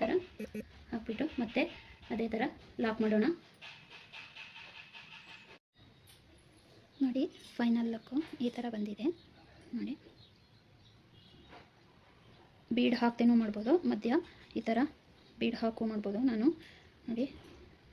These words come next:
ಈ ಥರ ಮಾಡಿ ತೋರಿಸಿದ್ದೀನಿ. ನಿಮಗೆ ಯಾವ ರೀತಿ ಇಷ್ಟ ಆಗುತ್ತೆ ಆ ರೀತಿ ಹಾಕ್ಕೊಳ್ಳಿ. ಮಧ್ಯದಲ್ಲಿ ಬೀಡ್ ಬೇಕು ಅಂದರೆ ಹಾಕ್ಕೊಳ್ಳಿ, ಬೇಡ ಅಂದರೆ ಬರೀ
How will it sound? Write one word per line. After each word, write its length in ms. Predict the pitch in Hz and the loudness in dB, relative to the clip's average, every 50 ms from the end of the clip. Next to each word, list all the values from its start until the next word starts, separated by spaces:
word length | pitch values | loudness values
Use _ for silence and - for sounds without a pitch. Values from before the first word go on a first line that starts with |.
| - - - - - - - - - - - - - - - - - - - - - - - - - - - - | -20 -20 -20 -20 -20 -20 -20 -20 -20 -20 -20 -20 -16 -14 -14 -14 -14 -16 -20 -20 -20 -20 -20 -20 -18 -18 -18 -14
ಈ 20 | - - | -8 -6
ಥರ 80 | 233 233 233 | -2 0 0
ಮಾಡಿ 140 | 233 226 - 233 | 0 0 0 0
ತೋರಿಸಿದ್ದೀನಿ. 400 | 226 - - 220 233 226 247 339 339 - - - - - 240 | 0 0 0 0 4 6 6 6 4 2 -8 -14 -4 2 6
ನಿಮಗೆ 240 | 233 233 226 233 277 339 339 - - - - - 240 | 6 8 8 8 6 6 4 2 -6 -10 -2 0 2
ಯಾವ 100 | 233 233 240 240 | 4 4 4 2
ರೀತಿ 160 | 240 233 247 240 240 | 2 2 2 0 0
ಇಷ್ಟ 120 | - - 233 233 | 2 2 0 0
ಆಗುತ್ತೆ 260 | 226 226 220 240 277 330 330 - - - - - - - - - - - - - - - - - - - - - - - - | 0 0 0 0 0 0 0 -4 -14 -20 -20 -20 -20 -20 -20 -20 -20 -20 -20 -20 -20 -20 -20 -20 -20 -20 -20 -20 -10 -4 2
ಆ 40 | 240 233 | 4 4
ರೀತಿ 120 | 233 247 240 | 4 6 4
ಹಾಕ್ಕೊಳ್ಳಿ. 280 | 226 214 - 214 233 330 339 - - - - - 247 | 4 4 4 4 2 2 2 -2 -12 -14 -6 -2 0
ಮಧ್ಯದಲ್ಲಿ 340 | 233 214 240 240 240 233 220 226 | 2 4 4 4 4 4 2 2
ಬೀಡ್ 120 | 226 226 226 | 0 2 0
ಬೇಕು 160 | 226 220 226 220 | 0 0 0 -2
ಅಂದರೆ 140 | 220 226 226 226 | 0 0 0 0
ಹಾಕ್ಕೊಳ್ಳಿ, 260 | 226 - 220 240 320 - - - - - - - - - - - 254 233 | -2 0 2 2 2 0 -2 -10 -20 -20 -20 -20 -20 -18 -12 -6 -2 0
ಬೇಡ 160 | 233 226 214 220 220 214 | 2 2 2 2 2 2
ಅಂದರೆ 160 | 214 214 339 - - - - - - - - 226 | 2 2 2 0 0 -6 -18 -20 -14 -6 -2 0
ಬರೀ 160 | 226 247 | 2 2